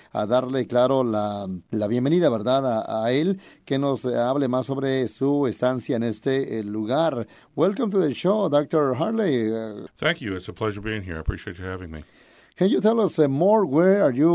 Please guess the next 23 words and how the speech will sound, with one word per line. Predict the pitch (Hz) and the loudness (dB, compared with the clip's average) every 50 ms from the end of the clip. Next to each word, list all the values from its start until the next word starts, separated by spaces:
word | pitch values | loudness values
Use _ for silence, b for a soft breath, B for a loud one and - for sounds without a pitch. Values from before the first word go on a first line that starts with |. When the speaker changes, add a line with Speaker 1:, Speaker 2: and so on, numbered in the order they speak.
| 165 156 | 6 4
Speaker 1:
located? | 135 117 104 127 139 147 175 233 220 - | 4 2 2 2 2 2 2 0 -4 -4
Speaker 2:
Um, | - 135 127 123 123 120 120 127 147 - | -4 -2 0 0 0 0 -2 -4 -8 -6
our | 131 123 | -6 -6
primary | - - 196 214 208 185 170 156 147 | -4 -2 -2 -2 0 -2 -2 -2 -2
office | 139 143 135 - 131 - - 127 | -2 -4 -4 -6 -8 -6 -4 -2
is | 117 113 107 101 98 117 | -2 -2 -4 -4 -2 0
in | 117 113 113 110 107 107 110 110 113 113 | 2 4 4 2 0 -2 -8 -12 -12 -8
the | 107 113 107 | -4 -4 -2
Medical | 104 110 117 127 123 - 110 104 | -2 -2 -2 -2 -2 -2 -2 0
Arts | 107 120 - - - | 0 0 -2 -6 -4
Building | 120 110 113 120 131 123 120 110 | -2 -2 -2 -2 -4 -6 -6 -4
on | 104 104 98 | -4 -4 -2
Burleson | 87 101 107 107 107 101 - 107 101 98 | -2 -2 -2 -2 -2 -4 -6 -6 -6 -4
Road | 98 101 101 101 107 113 98 | -2 -2 -2 -2 -4 -6 -8
here | 101 113 107 | -8 -8 -6
in | 101 | -6
Dalton. | 92 95 92 95 98 - - 117 113 107 | -4 -4 -4 -6 -6 -8 -10 -14 -14 -12
We | 107 107 | -10 -10
also | 107 104 - 113 | -10 -10 -10 -10
have | 104 101 101 | -12 -10 -12
a | 98 | -12
secondary | - - 110 101 107 104 101 98 98 | -10 -10 -10 -8 -8 -8 -8 -8 -6
location | 98 98 95 95 - 110 104 101 98 - 104 98 92 | -6 -8 -10 -8 -10 -10 -10 -10 -10 -12 -14 -16 -16